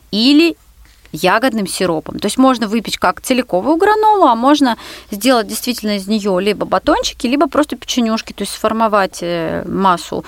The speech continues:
в печеньке и, собственно, выпекать отдельно. Тоже, я думаю, получится вкусно.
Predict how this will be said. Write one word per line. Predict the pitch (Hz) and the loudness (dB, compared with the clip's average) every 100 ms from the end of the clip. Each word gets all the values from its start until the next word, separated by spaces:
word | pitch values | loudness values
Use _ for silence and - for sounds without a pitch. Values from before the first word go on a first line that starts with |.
| - - | -14 -14
в | |
печеньке | - - - 466 494 453 427 | -8 -6 -4 -4 -4 -6 -6
и, | 392 277 403 | -2 0 0
собственно, | 370 277 - 269 240 | -2 -6 -4 -4 -4
выпекать | 196 - 185 180 226 - - - - - - - - | -6 -8 -4 -2 -2 -6 -20 -20 -20 -20 -20 -12 -4
отдельно. | 214 175 170 156 156 151 156 - | -4 -2 -2 0 0 -2 -6 -10
Тоже, | - 226 240 | -6 -4 -2
я | 185 | -2
думаю, | 196 220 | -2 -4
получится | - 175 185 - 196 | -4 -4 -6 -10 -16
вкусно. | - 170 156 - | -10 -10 -8 -10